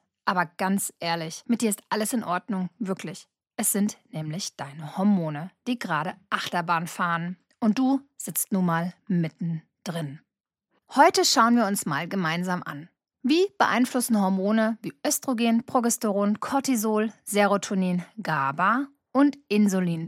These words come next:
wirklich deine Stimmung, deine Energie und dein gesamtes Empfinden? Und vor allem,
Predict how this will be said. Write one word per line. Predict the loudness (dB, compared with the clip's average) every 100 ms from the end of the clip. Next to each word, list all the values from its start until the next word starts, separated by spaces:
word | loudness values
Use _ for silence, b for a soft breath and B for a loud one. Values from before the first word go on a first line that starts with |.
| -10
wirklich | -14 -2 -2 -2 -6 -2
deine | -2 0
Stimmung, | -2 0 0 0 -6 _
deine | 2 2 2
Energie | 2 2 2 2 2 -2
und | 0 0 -2 _ _
dein | -2 0
gesamtes | 0 -2 -4 -4 -6
Empfinden? | -6 -8 -8 -8 -6 -8 -8 _ _ -2
Und | 0
vor | 4 4 4
allem, | 4 4 2